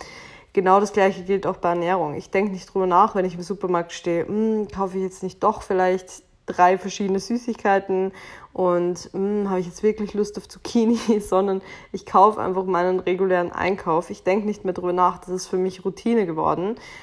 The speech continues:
was natürlich auch noch ein Zusatzfaktor ist, der bei mir die Dinge vereinfacht, dass ich sehr drin bin in dieser Routine.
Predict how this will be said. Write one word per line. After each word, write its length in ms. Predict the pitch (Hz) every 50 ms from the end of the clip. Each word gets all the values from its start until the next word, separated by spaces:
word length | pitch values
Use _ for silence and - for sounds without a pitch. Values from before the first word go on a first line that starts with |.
| - -
was 180 | - 180 180 -
natürlich 360 | 185 175 - 190 185 185 -
auch 140 | - 180 175
noch 160 | 175 170 165
ein 320 | - - 160 160 170 180 - - _ _ _
Zusatzfaktor 760 | - 226 208 175 185 165 - - 170 160 - - - -
ist, 300 | - - 160 - - -
der 280 | 165 156 156 151 160 160
bei 160 | - - 165
mir 400 | 165 165 165 160 160 160 160 160 - _ _ _ _ _ _ _ _ _ _ _ _ _ _ - -
die 80 | 165
Dinge 380 | - 185 175 175 170 165 165 165
vereinfacht, 760 | - - - 156 160 185 190 - - 165 170 170 - - - -
dass 220 | - 165 170 170 180
ich 120 | 165 -
sehr 360 | - - 175 170 170 170 170
drin 420 | 170 - - 156 - 202 196 196 170
bin 160 | 165 156 160
in 140 | 160 165 160
dieser 200 | 160 156 165 160
Routine. 440 | 160 165 - - 202 175 156 -